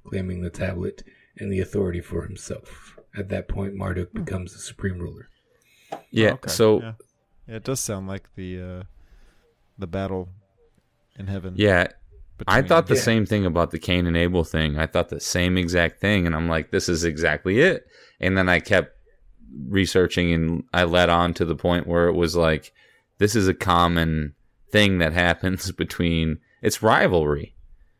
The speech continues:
Speaker 3: It's plain and simple rivalry. We, we see this, we, we see this today in human culture everywhere, everywhere. This is
Speaker 1: Mm-hmm.
Speaker 3: how, and this is the truth. We've carried on these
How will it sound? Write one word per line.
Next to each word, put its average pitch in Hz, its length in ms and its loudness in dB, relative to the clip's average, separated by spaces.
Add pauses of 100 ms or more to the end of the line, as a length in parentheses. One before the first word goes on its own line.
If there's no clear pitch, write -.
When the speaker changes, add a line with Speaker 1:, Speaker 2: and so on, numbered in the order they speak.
(240)
Speaker 3:
It's 101 260 -2
plain 117 320 2
and 101 140 2
simple 98 380 0
rivalry. 82 580 2
We, 92 340 0
we 90 160 0
see 92 220 0
this, 80 300 0 (320)
we, 85 200 4 (400)
we 90 160 0
see 87 180 -2
this 76 180 -4
today 80 260 0
in 80 140 -2
human 85 280 0
culture - 460 -4
everywhere, 71 480 -4 (500)
everywhere. 76 580 -2 (540)
This 95 180 2
is 101 120 4
Speaker 1:
Mm-hmm. 87 80 -2
Speaker 3:
how, 82 520 4 (440)
and 90 220 0
this 92 200 0
is 90 120 2
the 82 80 0
truth. 101 380 0
We've 87 260 2
carried 85 360 4
on 80 400 2 (600)
these 80 880 0